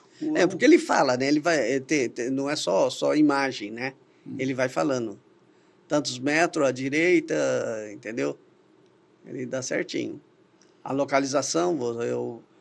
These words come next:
Speaker 2: ah, você aperta ali, ah, se eu parar em frente de uma casa, eu aperto, o que que eu, aonde eu tô? Ele vai falar, "Rua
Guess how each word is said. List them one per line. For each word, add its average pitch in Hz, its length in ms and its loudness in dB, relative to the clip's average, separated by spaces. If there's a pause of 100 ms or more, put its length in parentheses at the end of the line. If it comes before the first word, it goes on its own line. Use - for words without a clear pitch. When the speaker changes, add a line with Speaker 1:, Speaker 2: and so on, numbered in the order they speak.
(560)
Speaker 2:
ah, 123 200 -6
você 120 260 -2
aperta 135 640 2
ali, 135 540 0
ah, 127 320 -4
se 127 140 -8
eu 139 60 -2
parar 139 300 -2
em 143 60 -2
frente 147 220 -4
de 139 60 -4
uma 135 140 0
casa, 117 380 -4
eu 120 80 0
aperto, 151 480 -2
o 143 40 -8
que 156 200 -2
que 156 100 -6
eu, 135 120 0
aonde 135 260 -2
eu 131 80 -6
tô? 110 300 -12 (460)
Ele 120 120 -6
vai 123 80 -2
falar, 131 320 -2
"Rua 98 680 -4